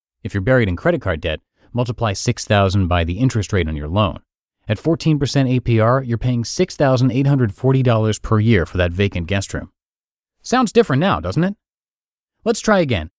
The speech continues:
Can you and your spouse consolidate into a one-car household? Can you carpool to work? "No way, what about the weekends? I want to be able to go out with my friends while he's at the gym." Okay, let me rephrase.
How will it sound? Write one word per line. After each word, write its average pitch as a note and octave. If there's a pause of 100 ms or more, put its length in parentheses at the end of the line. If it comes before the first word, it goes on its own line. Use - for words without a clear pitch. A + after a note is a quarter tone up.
(140)
Can D3+
you A3
and A#3+
your G3+
spouse B2+
consolidate B2
into A2+
a G#2+
one-car G#2+
household? B2+ (380)
Can D3+
you D3+
carpool D3+
to C3
work? D#3 (560)
"No A#3
way, B3
what C#3
about G3+
the G3+
weekends? G#3
I C3+
want F#3
to G3+
be F#3
able F3+
to E3
go D#3+
out E3+
with C#3+
my C3
friends E3
while A2+
he's B2+
at A#2+
the G#2+
gym." B2+ (840)
Okay, A#2
let A2+
me A#2+
rephrase. C3